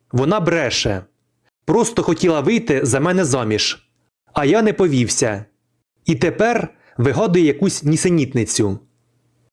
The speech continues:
Вероніка яскраво посміхнулася йому. «В наш час все можна перевірити. Правда ж, дорогий? Ходімо, Оля,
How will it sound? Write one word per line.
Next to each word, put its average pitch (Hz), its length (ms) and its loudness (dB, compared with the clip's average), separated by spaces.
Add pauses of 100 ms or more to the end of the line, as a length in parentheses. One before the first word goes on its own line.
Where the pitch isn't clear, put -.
(200)
Вероніка 135 520 2
яскраво 180 500 0
посміхнулася 127 680 0
йому. 107 520 2 (680)
«В 127 60 0
наш 156 320 0
час - 360 0 (200)
все - 260 0
можна 185 300 2
перевірити. 117 840 0 (320)
Правда 202 320 0
ж, 127 80 0
дорогий? 113 680 0 (760)
Ходімо, 170 560 0
Оля, 110 480 0